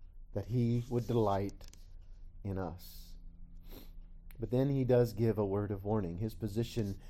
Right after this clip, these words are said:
in the world is his delighting in God's people,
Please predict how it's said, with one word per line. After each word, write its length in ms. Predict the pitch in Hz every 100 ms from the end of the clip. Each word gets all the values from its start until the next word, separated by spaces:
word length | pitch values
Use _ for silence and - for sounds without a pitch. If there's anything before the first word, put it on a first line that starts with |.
| -
in 120 | 117
the 80 | 104
world 340 | 110 113 101
is 200 | 95 -
his 260 | - 113 92
delighting 720 | - 101 104 120 - 110 95
in 160 | 95 95
God's 360 | 107 113 123
people, 520 | - - 92 101 92